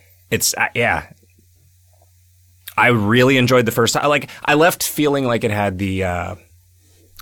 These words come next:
sort of Super Troopers or Office Space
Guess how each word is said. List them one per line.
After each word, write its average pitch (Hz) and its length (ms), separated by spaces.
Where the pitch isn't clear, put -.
sort 110 240
of 87 280
Super 131 340
Troopers 107 480
or 98 180
Office 104 320
Space - 600